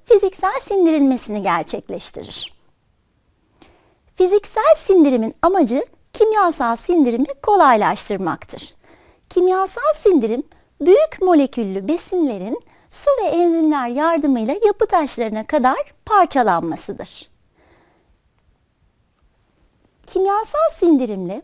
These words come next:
protein amino asitlere, yağlar,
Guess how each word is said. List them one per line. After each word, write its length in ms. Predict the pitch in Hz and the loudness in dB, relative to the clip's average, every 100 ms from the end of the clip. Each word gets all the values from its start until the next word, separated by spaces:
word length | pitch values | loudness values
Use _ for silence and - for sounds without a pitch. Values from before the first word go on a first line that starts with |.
| - | -4
protein 580 | 403 427 - 320 302 - _ - | -2 0 -2 -2 -4 -6 _ -2
amino 360 | 349 339 320 240 | 2 4 4 2
asitlere, 640 | - 233 190 175 165 214 - _ _ _ _ _ - | -2 -8 -8 -8 -6 -8 -10 _ _ _ _ _ 0
yağlar, 720 | 339 370 330 220 226 523 - | 2 4 2 -2 -2 -4 -8